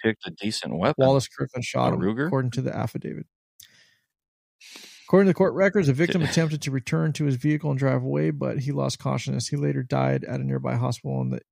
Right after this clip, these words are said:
Speaker 2: Eustis, Florida. Based on multiple interviews with witnesses, it appears that Mister Kirkland and the victim had several verbal interactions in the past, according to the arrest affidavit.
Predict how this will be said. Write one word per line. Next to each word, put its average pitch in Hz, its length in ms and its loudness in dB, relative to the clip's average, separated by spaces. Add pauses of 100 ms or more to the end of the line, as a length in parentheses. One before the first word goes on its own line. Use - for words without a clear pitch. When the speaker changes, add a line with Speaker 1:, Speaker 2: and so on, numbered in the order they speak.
Speaker 2:
Eustis, 147 560 -4
Florida. 123 400 -6 (120)
Based 143 240 0
on 135 100 0
multiple 143 320 -2
interviews 143 540 -2
with 135 100 -4
witnesses, 147 500 -2
it 135 40 -4
appears 135 340 -2
that 139 140 -2
Mister 139 280 -4
Kirkland 139 400 -4
and 135 200 -2
the 131 60 -2
victim 131 360 -2
had 123 220 0
several 143 340 0
verbal 139 380 -4
interactions 135 720 -2 (720)
in 202 160 4
the 156 80 2
past, 123 480 2 (580)
according 160 420 2
to 147 100 -2
the 135 100 -2
arrest 131 340 0
affidavit. - 540 -4